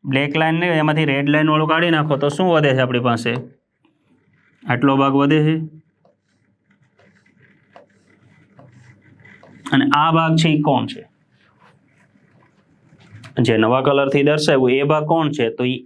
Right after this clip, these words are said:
A માઇનસ B છે. તો આ ઈ જ સાબિત કરવા માંગે. A minus B is equal to A minus A છેદ B. એના પછી ક્રમ પ્રમાણે ત્રણ અલગ ગણ છે, ઈ આપણે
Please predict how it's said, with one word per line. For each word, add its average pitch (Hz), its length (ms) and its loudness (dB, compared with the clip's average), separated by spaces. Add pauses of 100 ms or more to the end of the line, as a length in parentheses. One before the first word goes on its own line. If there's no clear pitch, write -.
(160)
A 165 200 -2
માઇનસ 135 560 -2
B 135 180 0
છે. 98 200 -10
તો - 120 -10
આ 107 60 -2
ઈ 123 160 -2
જ 123 40 -8
સાબિત 110 440 -4
કરવા 101 200 -2
માંગે. 95 240 -10 (340)
A 131 120 0
minus 127 440 0
B 143 60 -2 (140)
is 123 160 -2
equal 123 240 -4
to 120 60 -8
A 127 200 -4
minus 123 440 -2 (520)
A 123 200 0
છેદ 117 380 -2
B. 123 60 -2 (840)
એના 143 240 2
પછી 143 340 0
ક્રમ 147 280 0
પ્રમાણે 139 380 2
ત્રણ 135 260 0
અલગ 151 300 0
ગણ 139 280 0
છે, 131 160 -2 (720)
ઈ 131 120 2
આપણે 127 480 0